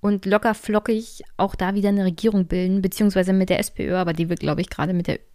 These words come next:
Ö V P nicht so richtig. Auf alle Fälle unterm Strich bleibt.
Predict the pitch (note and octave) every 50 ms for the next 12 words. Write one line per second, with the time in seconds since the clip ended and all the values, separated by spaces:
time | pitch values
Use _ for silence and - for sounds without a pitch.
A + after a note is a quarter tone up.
0 | - - - - G3 F#3+ F3+ E3 - - F3+ E3+ F3 G3+ - - E3+ D#3 D#3+ -
1 | - B3 - - - - - - - - - - - - - - - - - -
2 | - - - - - - - - - - _ - - - G3 - - G#3 A#3 A#3+
3 | - A#3 G#3+ G#3 G#3 G#3+ G3+ F#3+ - - G#3+ - - G#3+ A3 F#3+ - - -